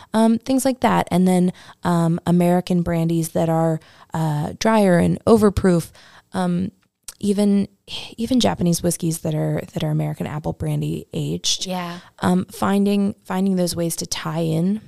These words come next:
Speaker 1: to
Speaker 2: Ex-bourbon
Speaker 1: whiskey.
Speaker 2: barrels,
Speaker 1: Yeah,
Speaker 2: that kind
Speaker 1: and
Speaker 2: of thing.
Speaker 1: taking it back to Genever, 'cause I know <laughs> this was what we started this tangent on.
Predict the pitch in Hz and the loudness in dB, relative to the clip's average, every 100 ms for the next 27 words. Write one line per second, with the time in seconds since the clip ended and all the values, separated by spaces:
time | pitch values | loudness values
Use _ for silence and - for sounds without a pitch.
0 | - - 190 226 190 185 185 185 185 185 | -16 -8 -4 0 0 0 0 0 -2 -4
1 | 180 185 220 - 202 202 185 180 233 254 | -6 -4 -4 -2 -2 -4 -6 -4 0 2
2 | 240 196 180 - 185 175 175 175 160 156 | 2 0 -2 -4 -2 0 0 0 -2 -4
3 | - - - 175 170 180 - 196 165 - | -8 -16 -8 -4 0 0 2 0 0 0
4 | 185 180 185 185 - 240 - 185 202 202 | 4 4 4 0 -2 -2 2 4 4 0
5 | 233 247 233 277 262 240 294 226 | 2 6 6 8 6 6 6 2